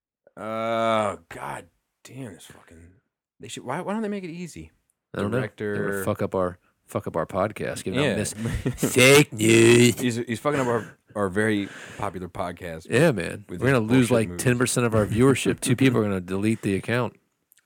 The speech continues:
Speaker 2: Do the math.
Speaker 1: Oh, God. Okay, here we go.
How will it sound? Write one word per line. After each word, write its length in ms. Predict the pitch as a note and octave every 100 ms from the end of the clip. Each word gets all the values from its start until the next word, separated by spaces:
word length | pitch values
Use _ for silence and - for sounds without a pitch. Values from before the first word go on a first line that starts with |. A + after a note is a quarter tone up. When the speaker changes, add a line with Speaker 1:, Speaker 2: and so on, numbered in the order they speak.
| _
Speaker 2:
Do 80 | - -
the 140 | - - -
math. 720 | - - - - - - G#2+
Speaker 1:
Oh, 840 | A2 A2 G#2+ G#2 G#2 G#2 G2 F#2 D2 C#2
God. 560 | E2+ F2+ G2 G2 G2 F#2+
Okay, 220 | A#2+ A#2
here 100 | G#2+
we 60 | F#2+
go. 160 | D#2